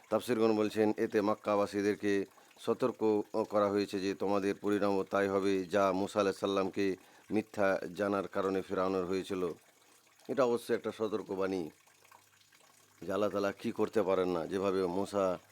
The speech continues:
যেভাবে ফেরাউনের অবস্থা করেছেন আল্লাহ তাআলা, ওইভাবে প্রত্যেক, যখনই কোনো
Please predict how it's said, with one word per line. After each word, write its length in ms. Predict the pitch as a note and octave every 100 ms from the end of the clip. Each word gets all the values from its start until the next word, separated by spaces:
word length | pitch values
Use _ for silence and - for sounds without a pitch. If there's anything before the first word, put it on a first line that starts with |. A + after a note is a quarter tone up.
| - - - -
যেভাবে 440 | E2+ G2+ G2+ F#2+
ফেরাউনের 500 | F2+ G2+ G2+ G#2+ G2+
অবস্থা 560 | F#2+ F#2 - G2+ F2+ E2+ -
করেছেন 360 | G#2 G2 G#2 G2
আল্লাহ 200 | F#2+ F#2
তাআলা, 220 | F#2+ F#2
ওইভাবে 420 | F2+ F#2 F#2 D#2+ - - - - _ _ _ _
প্রত্যেক, 540 | - - _ C#3+ G#2 F2+
যখনই 500 | A2 - B2 A#2 G2+
কোনো 420 | - G#2 F#2+